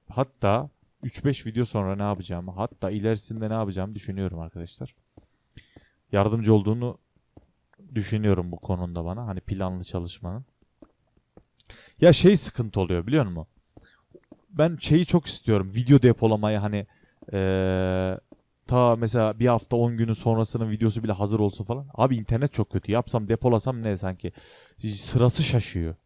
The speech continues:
O yüzden nasıl bir plan yapabilirim ki? Yapamıyorum ki o yüzden. Sinir oluyorum ya. T T net var ya, isyan edeceğim ya.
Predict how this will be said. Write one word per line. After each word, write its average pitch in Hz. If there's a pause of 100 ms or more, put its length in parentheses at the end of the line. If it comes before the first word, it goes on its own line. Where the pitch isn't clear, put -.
(800)
O 117
yüzden 127
nasıl 123
bir 110
plan 104
yapabilirim 110
ki? 101
Yapamıyorum 165
ki 92
o -
yüzden. 87 (1000)
Sinir 156
oluyorum 98
ya. 110 (420)
T 123
T 160
net 165
var 165
ya, 123
isyan 120
edeceğim 135
ya. 85